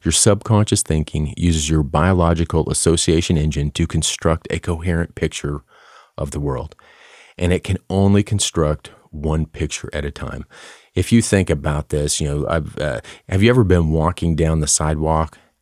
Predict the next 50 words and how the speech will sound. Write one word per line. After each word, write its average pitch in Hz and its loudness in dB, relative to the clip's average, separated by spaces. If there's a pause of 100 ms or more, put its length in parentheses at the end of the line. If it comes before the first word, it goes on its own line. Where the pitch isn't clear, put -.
(120)
and - -14 (120)
all 87 4
of 85 0
a 85 0
sudden 80 2
you 78 -2
just 78 -2 (120)
jump 87 2 (140)
back 80 -2 (360)
'cause 82 -2
you 78 -2
think 85 -2
you 85 -4
saw 78 2
a 78 0
snake? 78 -4 (600)
It, 62 -6
it 78 -4
might 87 2
have 85 2
been 82 2
a 73 -2
stick, - 2
it - -4
might 78 0
have 76 0
been, 76 0
you 80 -2
know, 76 -2
whatever 92 2
it 87 2
was, 87 2
but 78 -8
you 85 -2
thought 87 2
it 76 -4
was 80 -2
a 78 0
snake 76 -4
and 87 -2
you 82 0
jump 78 -2
back. - -8 (720)
Your 104 6
subconscious 117 2
mind 82 2
wasn't 87 2
gonna 85 0
sit - 2
there 80 2